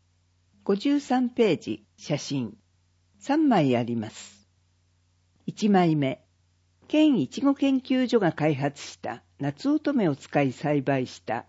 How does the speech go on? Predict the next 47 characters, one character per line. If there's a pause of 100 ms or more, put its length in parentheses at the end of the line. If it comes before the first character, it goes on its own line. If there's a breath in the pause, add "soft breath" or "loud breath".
(100)
夏
秋
い
ち
ご
で
す。 (1040)
収
穫
前
の
い
ち
ご。 (840)
真
っ (120)
赤
に
な
り、
艶
や
か
に
光
る
い
ち
ご
と、 (340 soft breath)
ま
だ
色
づ
か
な
い
い
ち
ご
が
な
っ
て
い
ま
す。